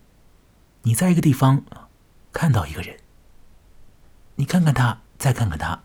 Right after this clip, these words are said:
然后呢，觉得说，“哇，诶，这个人像是过去的一个人呢，像是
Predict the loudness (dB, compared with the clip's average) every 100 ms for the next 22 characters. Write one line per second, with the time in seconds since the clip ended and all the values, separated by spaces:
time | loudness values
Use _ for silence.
0 | _ -4 0 2 2 2 0 -4 -4 -8
1 | -6 -6 -6 -12 -20 -20 -20 _ -18 -12
2 | -4 0 2 2 0 0 -2 -2 0 0
3 | 0 0 0 0 -2 -2 -2 0 2 2
4 | -2 -10 -20 -20 _ -4 -4 -2 0 2
5 | 2 0